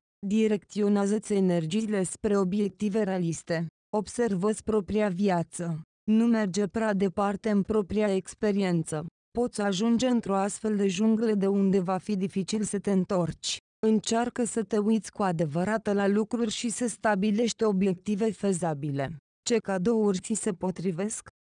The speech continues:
Alegerea unui cadou pentru tine este dificilă,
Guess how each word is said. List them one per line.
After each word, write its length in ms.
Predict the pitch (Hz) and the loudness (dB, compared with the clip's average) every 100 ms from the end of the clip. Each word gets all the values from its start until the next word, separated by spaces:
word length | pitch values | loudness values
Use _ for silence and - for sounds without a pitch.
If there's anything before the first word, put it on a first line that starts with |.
| - | -4
Alegerea 560 | 208 208 220 196 208 208 | 0 2 0 0 0 2
unui 340 | 208 208 196 | 2 4 2
cadou 420 | 180 208 190 214 | 2 0 2 0
pentru 400 | 208 202 190 190 | 0 0 0 -2
tine 240 | 185 226 214 | -4 2 2
este 380 | 202 214 - 196 | 4 0 -2 -2
dificilă, 800 | 180 - 185 - 190 202 233 | -2 -4 -4 0 2 2 0